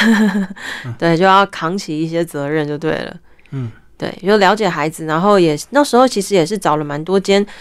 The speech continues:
Speaker 1: 去听了一些学校。
Speaker 2: 他相对的学费会贵吗？
Speaker 1: 嗯，我觉得可以把它想象成类似私立学校的收费。
Speaker 2: 哦。
Speaker 1: 对。
Speaker 2: 反正就是一种投资吗，你觉得？
Speaker 1: 孩子也是啊，那我觉得那也是我对教育的信仰。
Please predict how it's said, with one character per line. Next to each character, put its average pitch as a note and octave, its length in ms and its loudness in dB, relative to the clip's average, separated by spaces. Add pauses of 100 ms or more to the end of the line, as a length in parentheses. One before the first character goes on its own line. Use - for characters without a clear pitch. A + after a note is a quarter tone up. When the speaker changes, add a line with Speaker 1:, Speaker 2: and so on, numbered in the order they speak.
(160)
Speaker 1:
去 B3 140 -6
听 - 280 -2
了 G3+ 100 6
一 F3+ 40 4
些 F#3+ 160 4
学 - 180 -2
校。 - 320 -2 (500)
Speaker 2:
他 - 140 -8
相 G#3+ 260 0
对 G#3+ 140 4
的 E3+ 100 2
学 D#3 200 2
费 E3 100 0
会 D#3 160 0
贵 C3+ 220 -2
吗？ A2+ 180 -6 (540)
Speaker 1:
嗯， A#3 360 6 (260)
我 F3+ 100 0
觉 A3 80 4
得 C4 80 6
可 B3 100 2
以 A3+ 60 4
把 G3+ 80 4
它 G3 80 4
想 E3+ 160 -6
象 G3 160 -2
成 D#3 160 -4
类 E3 120 0
似 F3 140 -2
私 F3 220 -6
立 F3+ 120 2
学 D3+ 180 -4
校 D3+ 180 -2
的 C#3+ 160 -8
收 C#3+ 200 -4
费。 - 300 -4
Speaker 2:
哦。 B2 380 -4 (640)
Speaker 1:
对。 B2 180 -8 (320)
Speaker 2:
反 B2+ 140 -8
正 D#3+ 100 -2
就 D#3+ 80 -2
是 D#3 160 -2
一 - 20 0
种 C3+ 200 -2
投 A#2+ 180 -6
资 B2 140 -8
吗， B2 160 -4
你 A#2+ 100 -4
觉 A2+ 160 -12
得？ A2 80 -16 (840)
Speaker 1:
孩 G3 200 0
子 A3+ 140 0
也 G3+ 160 6
是 G3+ 200 -4
啊， D#3+ 360 0
那 A3 280 2
我 F3+ 120 -2
觉 F#3 80 0
得 G3 80 4
那 A3+ 80 4
也 G3 80 4
是 F3+ 100 -2
我 F3 140 2
对 F3+ 140 0
教 F3 180 0
育 E3 80 2
的 D#3 100 -4
信 D#3+ 240 -4
仰。 - 160 -12